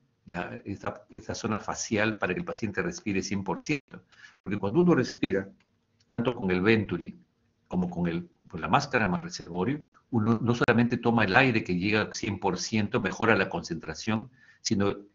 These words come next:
el flujo, en este caso el volumen minuto respiratorio se incrementa, y aparte de aspirar el oxígeno al cien por ciento que está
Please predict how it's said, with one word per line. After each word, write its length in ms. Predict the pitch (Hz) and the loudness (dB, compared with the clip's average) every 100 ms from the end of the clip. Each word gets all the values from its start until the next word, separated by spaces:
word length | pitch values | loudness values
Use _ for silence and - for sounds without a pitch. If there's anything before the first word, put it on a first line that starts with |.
| _ - | _ -6
el 240 | 107 117 - _ _ _ _ _ | -4 -4 -10 _ _ _ _ _
flujo, 600 | 143 139 147 - - - | 0 2 2 0 -12 -14
en 100 | - | -12
este 160 | 92 - | -6 0
caso 420 | 101 - 98 - _ - | 0 0 -2 -6 _ -6
el 80 | 98 | 0
volumen 440 | 98 123 120 110 | 2 2 2 0
minuto 600 | 90 90 123 131 104 - - | 0 2 2 2 -2 -2 -8
respiratorio 560 | 90 - 87 90 117 110 | -12 -6 -4 -2 0 0
se 140 | 110 | -4
incrementa, 580 | 98 107 101 98 135 135 - - _ | -2 0 0 -2 -4 -6 -10 -20 _
y 160 | 107 90 | -2 2
aparte 420 | - 156 156 120 | 6 6 6 2
de 140 | 98 | 2
aspirar 400 | 90 - 90 117 | 0 -2 2 4
el 120 | 117 | 4
oxígeno 680 | 90 - 143 135 110 95 87 | 0 -4 -6 -4 -2 -2 -2
al 140 | 90 82 | -6 -6
cien 200 | 123 123 | -4 0
por 180 | 110 87 | -2 -2
ciento 320 | 123 120 117 | -2 -2 -4
que 60 | - | -8
está 160 | - | -10